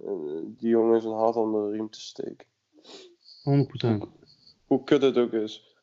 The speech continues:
Speaker 1: Maar als we nu iemand, als we ze nu laten vallen, dan komt het helemaal niet meer goed.
Speaker 2: Nee, precies. Dan, dan,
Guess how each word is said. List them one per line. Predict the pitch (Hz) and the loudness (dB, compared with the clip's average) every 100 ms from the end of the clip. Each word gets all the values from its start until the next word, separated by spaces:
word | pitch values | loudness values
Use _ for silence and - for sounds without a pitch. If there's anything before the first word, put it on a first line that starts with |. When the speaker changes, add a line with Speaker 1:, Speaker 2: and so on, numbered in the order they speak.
| - | -4
Speaker 1:
Maar | 123 123 120 | 2 4 4
als | 120 - 120 | 2 -4 -2
we | 147 135 135 - | 0 2 2 -2
nu | 139 139 135 135 - | -4 -2 -2 -2 -4
iemand, | 131 135 127 120 - _ _ - - - - | -4 -2 -2 -4 -14 _ _ -16 -16 -16 -10
als | 123 - | -10 -6
we | 135 | -6
ze | 131 | -4
nu | 135 143 | -2 0
laten | 143 139 135 123 | 2 2 0 2
vallen, | 135 131 117 117 _ _ _ _ | 2 4 0 -4 _ _ _ _
dan | 131 | -8
komt | 127 131 127 | -4 -4 -4
het | 123 | -4
helemaal | 131 123 123 131 | -4 0 0 0
niet | 127 | -4
meer | 113 110 | -8 -12
goed. | 110 110 _ _ _ _ - 370 349 _ _ _ _ _ _ _ | -14 -16 _ _ _ _ -20 -20 _ _ _ _ _ _ _ _
Speaker 2:
Nee, | 131 127 113 | -2 0 0
precies. | 120 113 | -2 -2
Dan, | - 120 120 | 0 0 0
dan, | 110 123 131 | 0 0 -2